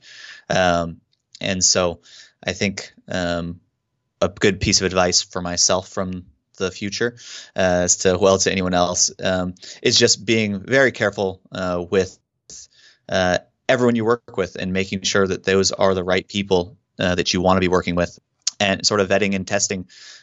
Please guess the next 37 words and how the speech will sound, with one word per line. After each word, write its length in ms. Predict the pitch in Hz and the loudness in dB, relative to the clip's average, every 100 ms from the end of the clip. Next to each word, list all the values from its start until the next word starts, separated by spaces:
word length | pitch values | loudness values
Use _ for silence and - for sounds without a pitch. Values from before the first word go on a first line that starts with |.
| - | -10
uh, 200 | 90 87 | -6 -6
whether 260 | 87 90 90 | -4 -2 -2
it 60 | |
comes 260 | - 101 92 | -2 -2 0
to 100 | 98 | 0
an 40 | |
employee 440 | 90 - 101 98 95 | -2 2 4 6 4
or 80 | |
business 300 | 85 98 95 | 2 0 -2
partner 480 | - 98 92 95 92 | 0 0 0 0 -2
or 280 | - 90 87 | -2 0 0
a, 140 | 85 - - | -2 -6 -8
a 80 | 90 | -2
relationship 640 | 90 90 92 95 92 92 | 2 2 2 0 -2 0
with 160 | 92 90 | 0 0
a 40 | |
vendor, 440 | 90 92 92 90 - - - - | 2 2 2 0 -2 -14 -20 -6
uh, 160 | 92 87 | 0 0
that 120 | 90 | 2
the 80 | 98 | 2
relationships 640 | 95 98 95 98 - 90 | 4 4 2 0 -2 -2
you 80 | 92 | -4
form 240 | 90 92 87 | -4 -4 -2
in 80 | |
business 320 | 85 87 87 85 | 0 0 0 0
are 80 | |
the 80 | 85 | 0
most 240 | 85 85 82 | 0 0 0
important 380 | 82 87 - | 0 0 0
thing. 260 | - 95 98 - _ _ _ - | 0 0 -2 -8 _ _ _ -4
Um, 420 | 87 85 85 - - | -2 -2 -6 -12 -6
and 180 | 92 87 | -4 0
so 300 | 92 85 - _ _ - | 2 0 -2 _ _ 0
really 240 | 101 95 | 2 4
making 280 | 87 85 92 | 2 -2 -4
sure, 340 | - 87 85 - - | 0 0 -2 -8 -8
um, 340 | - 82 - | -4 -4 -6